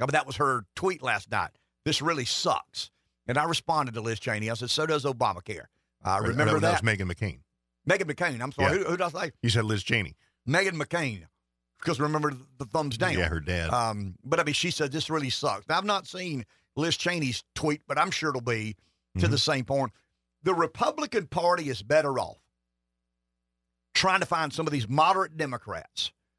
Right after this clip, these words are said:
Speaker 1: who aspire for a better way. And by that, I mean the bumper sticker of America First. Policy that promotes the American worker,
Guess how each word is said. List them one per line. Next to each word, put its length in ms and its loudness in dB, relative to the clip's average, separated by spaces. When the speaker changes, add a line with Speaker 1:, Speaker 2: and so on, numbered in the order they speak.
Speaker 1:
who 120 4
aspire 520 4
for 200 -2
a 80 0
better 360 2
way. 320 0
And 160 -6
by 160 4
that, 160 2
I 80 2
mean 160 -4
the 80 -8
bumper 340 -2
sticker 320 -2
of 80 -2
America 360 -2
First. 360 -4
Policy 500 2
that 180 0
promotes 340 2
the 100 -10
American 440 0
worker, 380 0